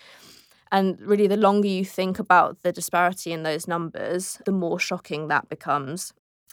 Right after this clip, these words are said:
Separate to that, as I said, you then have the issue of religion. So I didn't believe that people would openly say to me when we interviewed them, whether it was jurors or witnesses or whoever it was,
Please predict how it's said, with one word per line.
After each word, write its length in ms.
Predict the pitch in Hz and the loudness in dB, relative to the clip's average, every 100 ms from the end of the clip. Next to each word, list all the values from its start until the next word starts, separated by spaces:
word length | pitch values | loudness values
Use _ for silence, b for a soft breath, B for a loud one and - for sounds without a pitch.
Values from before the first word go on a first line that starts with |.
| - | -4
Separate 420 | - 214 226 226 | 6 6 6 -4
to 140 | - | 0
that, 280 | 185 180 220 | 6 8 8
as 140 | 196 196 | 6 2
I 80 | |
said, 300 | 190 202 190 | 2 2 2
you 60 | 196 | 2
then 200 | 185 185 | 2 2
have 220 | 196 175 | 0 -2
the 100 | 180 | -2
issue 240 | 175 - 165 | -4 -4 -6
of 140 | 165 | -2
religion. 520 | 175 175 - 151 202 | -2 -2 -4 -10 -8
So 460 | 180 - 202 185 185 | -6 4 6 6 6
I 160 | 202 220 | 6 6
didn't 220 | 233 208 | 4 0
believe 480 | 190 185 170 160 - | 0 0 0 0 -2
that 160 | 147 | -6
people 480 | - 196 - 180 165 170 | -2 -4 -4 -4 -2 0
would 340 | 156 151 - - - | 0 -2 -6 -8 4
openly 520 | 220 220 226 180 175 | 4 4 -2 -2 -2
say 260 | - 170 170 | -2 -2 -2
to 140 | - | -6
me 100 | 160 | -4
when 160 | 156 151 | -4 -4
we 100 | 156 | -6
interviewed 460 | 160 156 151 147 | -8 -10 -10 -8
them, 180 | 139 143 | -8 -8
whether 160 | 143 156 | -6 -6
it 100 | - | -8
was 100 | - | -8
jurors 440 | 170 156 151 151 | -6 -4 -4 -6
or 120 | 147 | -8
witnesses 720 | 147 - 160 - 135 143 - - | -6 -8 -10 -8 -8 -8 -8 -6
or 220 | 147 180 | -6 -2
whoever 340 | 214 175 175 | 0 0 0
it 100 | 143 | -6
was, 320 | 131 143 180 | -4 -6 -8